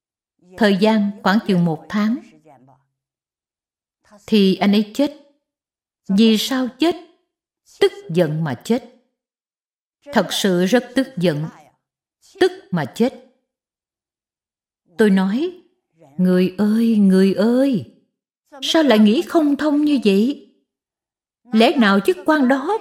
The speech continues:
quan trọng đến thế sao?" Quả thật là thà bỏ mạng, chứ không bỏ chức quan. Ví dụ thứ hai,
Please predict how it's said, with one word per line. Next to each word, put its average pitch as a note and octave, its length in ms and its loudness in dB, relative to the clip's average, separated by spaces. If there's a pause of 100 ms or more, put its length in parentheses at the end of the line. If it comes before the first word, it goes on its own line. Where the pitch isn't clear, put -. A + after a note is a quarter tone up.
(160)
quan E4+ 360 -2
trọng F3+ 380 -2
đến B3+ 260 -2
thế D4+ 300 0
sao?" D4+ 260 -2 (1300)
Quả A#3 240 0
thật - 200 -2
là E3+ 260 -6
thà F#3+ 320 0
bỏ F3 380 0
mạng, F3+ 340 2 (480)
chứ C4+ 80 0
không G#3 280 0
bỏ E3+ 160 -2
chức A#3 200 -4 (120)
quan. F#3+ 200 -2 (2750)
Ví A3+ 220 2
dụ F3+ 220 0
thứ B3+ 200 -2
hai, A3+ 300 0